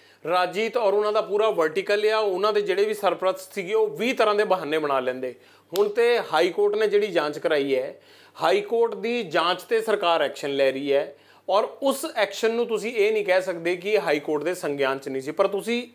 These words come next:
ਇਸ ਗੱਲ ਦਾ ਅੰਦਾਜ਼ਾ ਲਗਾਓ ਕਿ ਸਤਾਰਾਂ ਤੋਂ ਤੇਈ ਆ ਗਿਆ ਔਰ ਹਾਈ ਕੋਰਟ 'ਚ ਵੀ ਕਿੰਨੇ ਸਾਲ ਜਾਂਚ ਰਿਪੋਰਟਾਂ ਪਈਆਂ ਰਹੀਆਂ। ਮੈਂ ਤਾਂ ਇਹ ਕਹਿ ਰਿਹਾ ਕਿ ਸਰਕਾਰ ਕਹੇ ਨਾ, ਹੁਣ ਐਕਸ਼ਨ ਕਰਕੇ ਦਿਖਾਵੇ ਔਰ ਤੇਜ਼ੀ ਨਾਲ ਐਕਸ਼ਨ ਕਰਕੇ ਦਿਖਾਵੇ,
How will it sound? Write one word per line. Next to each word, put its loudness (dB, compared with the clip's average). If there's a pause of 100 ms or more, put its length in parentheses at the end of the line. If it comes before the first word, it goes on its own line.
(140)
ਇਸ 2
ਗੱਲ 0
ਦਾ 2
ਅੰਦਾਜ਼ਾ 2
ਲਗਾਓ 2
ਕਿ -4
ਸਤਾਰਾਂ 0
ਤੋਂ -2 (140)
ਤੇਈ 0
ਆ 4
ਗਿਆ 0 (380)
ਔਰ 2
ਹਾਈ 2
ਕੋਰਟ 0
'ਚ -10
ਵੀ -2
ਕਿੰਨੇ 2
ਸਾਲ 0
ਜਾਂਚ 0 (340)
ਰਿਪੋਰਟਾਂ 0
ਪਈਆਂ 2
ਰਹੀਆਂ। -2 (380)
ਮੈਂ 2
ਤਾਂ 2
ਇਹ 2
ਕਹਿ 2
ਰਿਹਾ 0
ਕਿ -6
ਸਰਕਾਰ 0 (120)
ਕਹੇ 2
ਨਾ, 2 (400)
ਹੁਣ 4
ਐਕਸ਼ਨ 0
ਕਰਕੇ 2
ਦਿਖਾਵੇ 2 (340)
ਔਰ 2 (140)
ਤੇਜ਼ੀ 2
ਨਾਲ 2
ਐਕਸ਼ਨ -2
ਕਰਕੇ 0
ਦਿਖਾਵੇ, -2